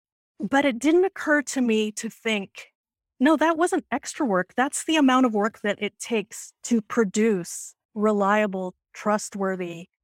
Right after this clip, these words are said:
opinions and recommendations." And if I had woken up, if I had looked at that pager, gone back to sleep, woken up at seven and taken a quick look at whatever the last log was and been pressured to have an answer,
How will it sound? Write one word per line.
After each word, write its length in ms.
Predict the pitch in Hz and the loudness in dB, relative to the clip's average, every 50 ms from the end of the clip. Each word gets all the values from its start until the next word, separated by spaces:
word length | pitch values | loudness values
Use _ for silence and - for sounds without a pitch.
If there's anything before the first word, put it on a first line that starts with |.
| _ - | _ -6
opinions 760 | 208 - - - 285 302 320 247 196 180 180 185 180 - - - | -6 -6 -4 -2 -2 0 0 0 0 -2 -4 -6 -8 -8 -6 -6
and 140 | 214 202 185 | -4 -2 -2
recommendations." 1160 | 196 196 - 202 190 185 185 240 294 339 330 - - - 185 180 180 180 190 - - - - _ _ _ _ _ _ _ _ _ _ _ - | -4 -2 -2 -2 -2 0 0 2 2 0 0 -2 -6 -6 -4 -4 -6 -6 -8 -10 -14 -18 -20 _ _ _ _ _ _ _ _ _ _ _ 0
And 220 | 240 247 247 233 - - | 2 2 2 0 0 -2
if 200 | 269 247 - - - - 247 | -2 -2 -2 -4 -4 -2 0
I 140 | 269 339 | 2 2
had 340 | 359 330 - 277 240 220 190 196 | 0 0 -2 0 -2 -2 -2 -2
woken 420 | 202 208 233 262 277 - 294 254 | 0 2 4 4 4 4 2 2
up, 220 | 240 214 202 - _ _ _ _ _ _ _ | 2 2 0 -2 _ _ _ _ _ _ _
if 80 | - | 2
I 40 | 370 | 2
had 120 | 330 240 240 | 2 2 2
looked 160 | 285 320 - | 0 -2 -2
at 80 | 320 | -2
that 200 | 247 262 208 208 | 0 0 0 0
pager, 480 | - 247 226 220 190 208 214 196 196 202 | 0 0 0 0 -2 -2 -2 -4 -4 -2
gone 260 | 196 214 254 294 285 | 0 2 4 4 6
back 180 | 262 233 220 - | 6 4 2 0
to 80 | 220 | -4
sleep, 380 | 180 - - - 190 185 180 - _ _ _ _ _ - | -8 -8 -8 -8 -6 -6 -8 -10 _ _ _ _ _ 0
woken 240 | 302 294 339 285 | 0 2 2 2
up 160 | 262 247 233 - | 2 2 2 0
at 120 | 202 - | -2 -4
seven 500 | - - 262 233 214 196 190 190 190 202 - _ _ _ _ _ _ _ _ _ _ - | 0 2 2 2 2 2 0 -4 -4 -8 -10 _ _ _ _ _ _ _ _ _ _ 0
and 440 | 233 220 214 208 208 208 202 208 - _ - | 2 2 2 2 0 -2 -4 -6 -8 _ -4
taken 280 | - 285 269 - 247 | -2 -2 0 0 0
a 60 | 226 214 | -2 -2
quick 300 | - - 311 294 - - | 0 0 -2 -2 0 -2
look 220 | 254 262 277 - | -4 -2 -2 -2
at 140 | 240 - 214 | -2 -2 -2
whatever 340 | 196 226 226 233 233 214 202 | 0 0 0 0 0 0 0
the 140 | 196 202 | -2 0
last 400 | 196 202 220 240 233 - - - | 0 0 0 0 -2 -4 -6 -4
log 240 | 220 214 226 226 208 | 0 0 2 2 0
was 640 | 196 202 196 208 208 185 180 185 214 - - - - _ _ _ _ _ _ _ _ | -2 -2 0 0 0 0 -2 -4 -8 -12 -16 -18 -20 _ _ _ _ _ _ _ _
and 220 | - 247 240 214 185 | -2 0 0 0 0
been 240 | 254 285 285 285 - | 2 2 2 2 0
pressured 560 | - - 339 339 330 - - 294 262 220 - | 0 0 0 0 0 -2 -4 -4 -4 -6 -4
to 120 | - 262 | -4 -4
have 240 | 226 - 262 247 240 | -2 0 0 0 0
an 100 | 240 247 | 0 0
answer, 720 | 269 330 392 415 - - - 196 175 175 175 175 233 - | 0 -2 -2 -6 -10 -6 -4 -2 0 0 0 -2 -4 -6